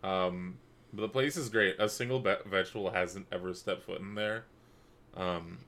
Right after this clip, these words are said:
well, pe-, potatoes, I guess, but they don't count. Um, it's just, it's just meat, bread, cheese, curly fries. That's all they got.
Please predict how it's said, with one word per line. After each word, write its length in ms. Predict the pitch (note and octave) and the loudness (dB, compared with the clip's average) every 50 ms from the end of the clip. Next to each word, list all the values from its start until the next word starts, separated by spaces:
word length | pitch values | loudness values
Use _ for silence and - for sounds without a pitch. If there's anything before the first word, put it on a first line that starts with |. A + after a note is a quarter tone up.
| - - - - - - | -20 -20 -20 -20 -18 -10
well, 140 | G#2 G#2 F#2 | -10 -10 -8
pe-, 160 | - - - | -6 -6 -6
potatoes, 560 | - - - - B2 A2 G2 F2+ F2 E2 F2 | -6 -8 -2 2 2 4 6 4 2 2 0
I 60 | F2 | -4
guess, 340 | E2 F2 F2 E2+ E2 - - | -4 -4 -6 -8 -8 -10 -10
but 100 | - F#2+ | -8 -4
they 60 | F#2+ F#2 | -4 -2
don't 220 | F2+ E2+ E2+ - | -4 -4 -6 -8
count. 220 | - E2+ E2 E2+ F2 - - - - - - - - - - - - | -8 -10 -8 -10 -14 -16 -20 -20 -20 -20 -20 -20 -20 -20 -18 -4 0
Um, 500 | G#2 G2 F#2 F2 F2 E2+ E2 E2 E2 D#2+ - - - - - - - - - - - - - - - - - - - - | 2 4 4 4 2 0 -4 -10 -12 -14 -16 -20 -20 -20 -20 -20 -20 -20 -20 -20 -20 -20 -20 -20 -20 -20 -20 -20 -6 -2
it's 220 | A2+ A2+ - - | -2 -2 -2 -4
just, 380 | - - B2 B2 A#2 B2+ - - | 0 4 4 4 4 4 2 0
it's 180 | A#2 G2 - | -2 0 0
just 260 | - A2+ G#2 - - - | -2 -2 -2 -2 -6 -10
meat, 500 | F#2+ G2 G2+ G#2 G#2 G#2 G#2 A2 - - - - - - - - | -8 -2 0 2 2 2 2 0 -4 -10 -18 -20 -20 -20 -20 -4
bread, 380 | - G#2 G2 G2 F#2+ F#2 F2+ F#2 - - | 2 4 4 6 4 4 2 -4 -12 -14
cheese, 480 | - - - G2+ F#2 F#2+ F#2 F2 F2 - | -12 -6 -4 -2 0 0 -2 -2 -6 -6
curly 320 | - G2 F2 E2+ F2 F2 | -4 -4 -2 -2 -2 -4
fries. 500 | F2 - F2+ D#2+ E2 E2+ F2 - - - - - - - - - - | -4 -4 -6 -6 -4 -6 -8 -8 -12 -16 -18 -18 -20 -20 -20 -18 -18
That's 120 | - - - | -18 -12 -6
all 140 | F#2 F2+ F2 | -4 -2 -2
they 120 | F2 F#2 | 0 0
got. 320 | F2+ F2 E2+ E2+ E2+ - | 0 0 0 -2 -4 -6